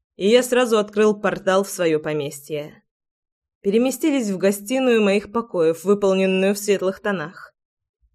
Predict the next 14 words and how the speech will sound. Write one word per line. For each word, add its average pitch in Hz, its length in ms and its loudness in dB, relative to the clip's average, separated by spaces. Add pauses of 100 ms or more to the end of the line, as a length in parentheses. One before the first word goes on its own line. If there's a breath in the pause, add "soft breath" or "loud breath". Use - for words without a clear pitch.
(220)
В 160 80 -6
это 196 200 2
время 202 300 4
дня 208 320 0
ее 185 180 0
заливало 180 460 0
солнечным 180 640 -6
светом 202 440 -4
через 175 300 -6
широкие 180 680 0
арочные 185 480 -2
окна 180 300 -2
в 202 120 -16
пол. 147 280 -8